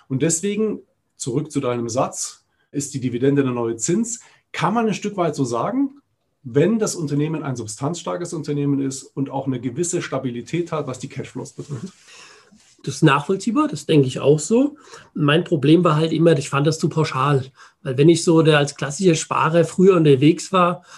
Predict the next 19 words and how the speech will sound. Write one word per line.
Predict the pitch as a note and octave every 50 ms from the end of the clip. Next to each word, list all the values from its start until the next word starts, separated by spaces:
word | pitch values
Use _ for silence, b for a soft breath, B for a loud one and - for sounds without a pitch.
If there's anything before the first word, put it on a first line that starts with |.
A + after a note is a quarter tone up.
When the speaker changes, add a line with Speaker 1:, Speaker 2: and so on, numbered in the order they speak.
| B B B
Speaker 2:
habe | - D3 C#3 C#3+ D3
ich | -
meine | D3+ C#3 C3 A#2+ A#2
drei, | A2+ C3 C3 C#3 C#3+ D#3 E3+ E3+ E3
fünf | E3 - E3+ E3 D#3 -
Prozent | - - D3+ C#3+ - C#3+ B2+ B2+ -
Zins | - F#3+ G#3 G3+ -
gehabt | - C3 C3 D3+ D#3+ D#3 - B B B B B B B
und | - D#3+ D#3+ A3
mir | E3 D3+ C3
war | C3+ C3+ C3+ -
egal, | D3 B2+ C#3 C3 D3 D#3+ E3+ D3+ C3+
weil | B2+ B2 A#2+
die | B2+ A#2+
zehntausend | - - D3 C#3+ C#3+ D3 D3 D3 C#3+ C#3+
Euro | C#3+ D#3 D3+ C#3
waren | C#3+ C#3 C3+
zehntausend | C3+ - C#3+ C#3 D3 C#3+ C3+ C#3 C#3+
Euro, | C#3 D#3+ D3 C3 A#2 - B